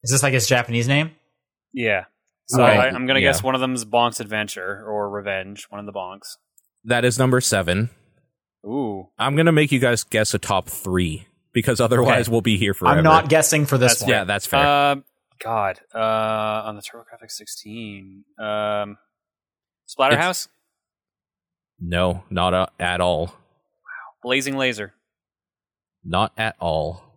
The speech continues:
Speaker 2: I'm gonna have no idea on this one if none of the Bonks are on there.
Speaker 3: So, starting at number three, Ease one and two.
Speaker 2: Ah.
Speaker 3: Yeah. <laughs>
Speaker 1: I was just, I was just thinking to myself, like,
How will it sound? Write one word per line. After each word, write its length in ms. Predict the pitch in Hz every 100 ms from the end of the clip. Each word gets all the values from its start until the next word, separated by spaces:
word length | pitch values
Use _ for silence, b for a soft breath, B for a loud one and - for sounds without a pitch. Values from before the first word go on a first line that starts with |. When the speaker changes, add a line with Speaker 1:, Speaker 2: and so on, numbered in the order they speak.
| _ _ _ _ _ _ _ _ _ _ _ _
Speaker 2:
I'm 160 | 120 120
gonna 140 | 123
have 200 | 117 110
no 200 | 107 110
idea 340 | 107 104 104 104
on 140 | 98
this 180 | 101 -
one 100 | 104
if 140 | 101
none 140 | 107 107
of 60 |
the 60 | 107
Bonks 340 | 104 101 -
are 40 | 110
on 140 | 101
there. 220 | 101 98 - _ _ _ _ _
Speaker 3:
So, 420 | - 120 104 104 92 - _ - 90 90 _
starting 380 | - - 123 127
at 80 | 123
number 260 | 117 117 107
three, 460 | - 110 113 123
Ease 260 | - 110 110
one 220 | 95 101 101
and 120 | 98
two. 300 | 101 117 170 _ _ _ _ _ -
Speaker 2:
Ah. 840 | - 123 131 139 147 143 139 117 - _ _ _ -
Speaker 3:
Yeah. 280 | 90 82 - _ -
<laughs> 360 | 127 - -
Speaker 1:
I 60 | 117
was 100 | 143
just, 180 | 180 185
I 80 | 185
was 120 | 180
just 180 | 220 -
thinking 180 | 190 202
to 60 |
myself, 400 | 202 202 214 202
like, 260 | 160 143 -